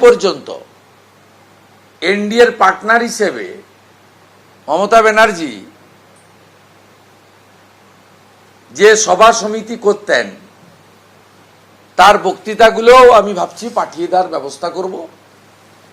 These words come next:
কারণ তাহলে ভাইপো যে নাবালক ছিল তখন, মায়ের কোলে দুধ খেত, তিনি অতীতে এই দলটা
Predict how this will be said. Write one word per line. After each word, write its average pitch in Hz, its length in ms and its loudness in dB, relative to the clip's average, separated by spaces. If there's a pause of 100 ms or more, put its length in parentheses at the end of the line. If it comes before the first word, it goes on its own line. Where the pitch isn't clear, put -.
(240)
কারণ 170 240 0
তাহলে 214 320 4 (540)
ভাইপো 208 440 2 (360)
যে 180 80 -4 (100)
নাবালক 202 400 -2 (100)
ছিল 208 120 -6 (160)
তখন, 147 260 -8 (2000)
মায়ের 180 320 2 (100)
কোলে 196 240 -2 (200)
দুধ 185 220 -10
খেত, 170 200 -8 (1800)
তিনি 202 300 -4 (2000)
অতীতে 254 500 -2 (720)
এই 196 140 -2 (100)
দলটা 185 320 2